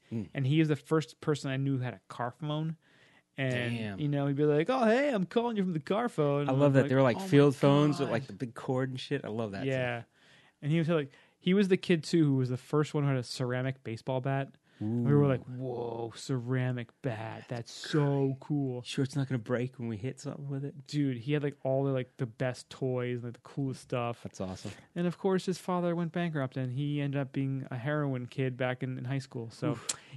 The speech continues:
Speaker 2: yeah, you know what? That shit when is, you know, when you're nine is awesome, but then, you know, you find out dad's a complete scumbag. And
Speaker 1: So besides that.
Speaker 2: So besides that,
Speaker 1: <laughs>
Speaker 2: crazy tangent, right? So he would bring in these magazines, like,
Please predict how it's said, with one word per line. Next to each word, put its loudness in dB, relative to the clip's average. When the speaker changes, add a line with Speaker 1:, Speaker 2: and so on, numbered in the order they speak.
Speaker 2:
yeah, 2
you 0
know 2
what? 0
That 0
shit 0
when -2
is, -2
you -2
know, 2
when 0
you're 0
nine 2
is 2
awesome, -2
but -4
then, -6
you -6
know, -6
you -10
find -4
out -4
dad's -2
a 0
complete -8
scumbag. -4
And -12
Speaker 1:
So -12
besides -2
that. 0
Speaker 2:
So 4
besides 6
that, 6
Speaker 1:
<laughs> -20
Speaker 2:
crazy 4
tangent, 4
right? 2
So 6
he 0
would 2
bring 4
in 2
these 0
magazines, -4
like, -6